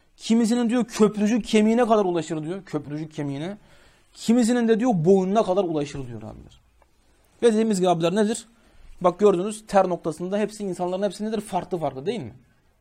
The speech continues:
İşte bu farklılık neyden kaynaklanıyor abiler? Amellerine göre. Kişi ne kadar günahla gitmişse Allah'ın huzuruna, o günahına göre ne olacak? Teri daha fazla, içinde bulunmuş olduğu terin,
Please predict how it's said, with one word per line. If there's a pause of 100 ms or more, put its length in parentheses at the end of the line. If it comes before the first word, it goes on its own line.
(260)
İşte
bu
farklılık
neyden
kaynaklanıyor
abiler? (120)
Amellerine
göre. (300)
Kişi
ne
kadar
günahla
gitmişse
Allah'ın
huzuruna, (460)
o
günahına
göre
ne
olacak? (720)
Teri
daha
fazla,
içinde
bulunmuş
olduğu
terin,